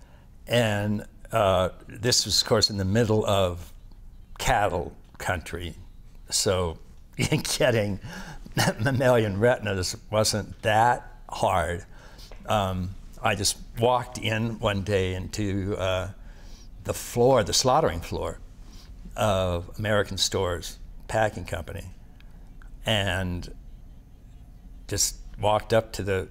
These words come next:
first guy I saw and said, "Look, you know, I'm doing research on eyes and retina and stuff, and I know you guys need these eyes for, like,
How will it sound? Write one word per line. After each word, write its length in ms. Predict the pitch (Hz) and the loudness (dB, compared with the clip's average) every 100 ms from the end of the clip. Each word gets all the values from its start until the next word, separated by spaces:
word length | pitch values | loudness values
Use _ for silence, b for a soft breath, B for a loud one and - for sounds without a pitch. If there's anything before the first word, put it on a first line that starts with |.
| - - | -10 -8
first 300 | - 104 - | 0 2 2
guy 400 | 98 104 92 90 | 2 4 4 2
I 60 | 95 - | -2 0
saw 380 | 123 135 147 | 4 4 4
and 120 | 95 - | 0 -2
said, 340 | - 104 87 | 2 2 4
"Look, 280 | 123 104 - | 4 4 0
you 80 | 104 | -2
know, 140 | 101 | 0
I'm 340 | 107 98 87 90 B B B B B - | 2 0 -2 -6 B B B B B 2
doing 240 | 120 87 | 4 4
research 680 | 110 127 - 135 117 117 98 | 2 4 4 4 4 2 0
on 460 | 98 82 85 82 - | 0 0 -4 -6 0
eyes 760 | 113 113 113 117 110 110 98 | 4 4 6 4 2 0 -2
and 320 | 87 85 85 - B B B B - | -6 -6 -8 -12 B B B B -6
retina 340 | - 120 123 110 | 2 2 2 -2
and 100 | 110 | 0
stuff, 500 | - - 117 117 - | 0 4 4 4 0
and 240 | 85 82 - b b b b - | -4 -6 -10 b b b b 0
I 80 | 117 | 2
know 140 | 127 | 4
you 160 | 160 147 | 4 4
guys 360 | 123 101 - | 4 4 2
need 440 | 104 123 117 107 - | 0 2 2 0 -2
these 260 | 95 - | -2 0
eyes 600 | - 110 101 95 92 92 | 4 4 6 4 2 0
for, 180 | - 98 | 2 0
like, 280 | 92 95 | 2 0